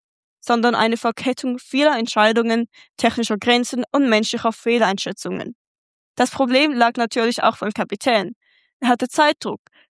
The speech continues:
er konnte sich keine Umwege erlauben, besonders au-, auch wenn,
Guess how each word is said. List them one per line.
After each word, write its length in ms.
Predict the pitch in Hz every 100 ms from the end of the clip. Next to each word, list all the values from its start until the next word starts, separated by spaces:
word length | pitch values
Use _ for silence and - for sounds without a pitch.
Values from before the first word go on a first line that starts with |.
| -
er 100 | 226
konnte 300 | 226 233 226
sich 180 | 220 240
keine 320 | 262 247 -
Umwege 380 | 285 262 220 196
erlauben, 440 | 196 175 - - - _ _ -
besonders 640 | 240 - 262 277 220 -
au-, 220 | - 220 - _ -
auch 220 | 220 226
wenn, 180 | 214